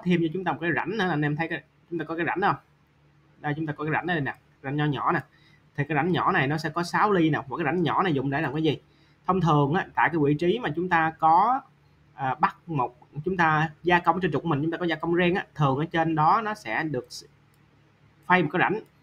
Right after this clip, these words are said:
Thì cái rãnh này á, nó sẽ gắn đến một cái con gọi là cái con, à, đệm, à, đệm cánh. Ha, những anh em nào mà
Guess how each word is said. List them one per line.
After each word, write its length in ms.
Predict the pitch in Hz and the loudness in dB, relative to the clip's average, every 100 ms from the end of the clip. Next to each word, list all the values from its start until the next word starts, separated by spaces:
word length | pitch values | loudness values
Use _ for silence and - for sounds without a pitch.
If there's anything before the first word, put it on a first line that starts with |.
| _ | _
Thì 60 | 151 | -2
cái 120 | 180 135 | 0 0
rãnh 180 | 107 180 | 0 0
này 160 | 180 151 | 0 2
á, 160 | 175 - _ _ _ _ | 0 -6 _ _ _ _
nó 220 | 147 175 | 0 2
sẽ 440 | 214 - 110 113 147 | 0 -6 -6 -2 0
gắn 500 | 160 170 226 226 185 | 0 -2 -6 -6 -4
đến 180 | 160 208 | -2 -2
một 220 | 160 - | -6 -4
cái 160 | 165 - | -10 -2
con 320 | 160 151 151 | 2 4 2
gọi 180 | 123 123 | 0 0
là 200 | 127 113 | 0 -2
cái 120 | 147 147 | -4 -2
con, 280 | 151 147 | -2 0
à, 160 | 147 143 - _ _ - | 0 -2 -6 _ _ -2
đệm, 480 | 143 120 135 147 147 | 0 0 0 2 2
à, 200 | 139 143 - - | 2 -2 -8 -4
đệm 220 | 139 147 | 0 4
cánh. 180 | 156 220 - _ _ _ _ _ | 4 2 -4 _ _ _ _ _
Ha, 140 | - 160 | 2 2
những 120 | 139 | 4
anh 80 | 175 | 2
em 180 | 156 151 | 2 2
nào 180 | 123 | 2
mà 280 | 123 117 113 | 0 -2 -4